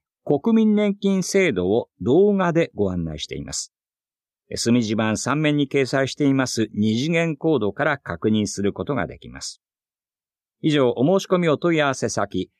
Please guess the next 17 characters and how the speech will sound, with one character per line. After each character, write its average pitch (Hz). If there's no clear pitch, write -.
国 135
保 220
年 180
金 143
課 -
国 220
民 208
年 165
金 131
係、 85
電 131
話 127
三 175
九 156
零 135
八 123
の 135